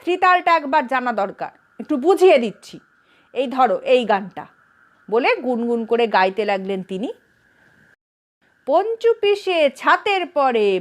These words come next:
ভূতের সাথে কুস্তি লড়ে, রাত ঝমঝম অন্ধকার, হুতুম পেঁচা আম্পায়ার। পঞ্চু পিসে মারল ল্যাং, মটকে গেল ভূতের ঠ্যাং। ভূতটা তখন বললে কাঁদি, গোবর আনো পট্টি বাঁধি।"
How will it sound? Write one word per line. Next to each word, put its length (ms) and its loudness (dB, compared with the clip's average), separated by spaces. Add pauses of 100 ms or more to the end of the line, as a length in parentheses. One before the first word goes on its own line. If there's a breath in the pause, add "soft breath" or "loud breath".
(100)
ভূতের 440 -2
সাথে 540 2
কুস্তি 560 -4
লড়ে, 340 2 (320 soft breath)
রাত 280 2
ঝমঝম 760 -6 (120)
অন্ধকার, 760 -2 (440 soft breath)
হুতুম 420 -6
পেঁচা 500 -2 (180)
আম্পায়ার। 640 0 (460)
পঞ্চু 420 -8
পিসে 520 0
মারল 560 2
ল্যাং, 240 2 (400 soft breath)
মটকে 460 -6
গেল 540 0
ভূতের 640 -4
ঠ্যাং। 180 -8 (400 soft breath)
ভূতটা 460 0
তখন 580 0
বললে 460 -2
কাঁদি, 420 -2 (320)
গোবর 600 2
আনো 360 0 (120)
পট্টি 440 -6
বাঁধি।" 420 -6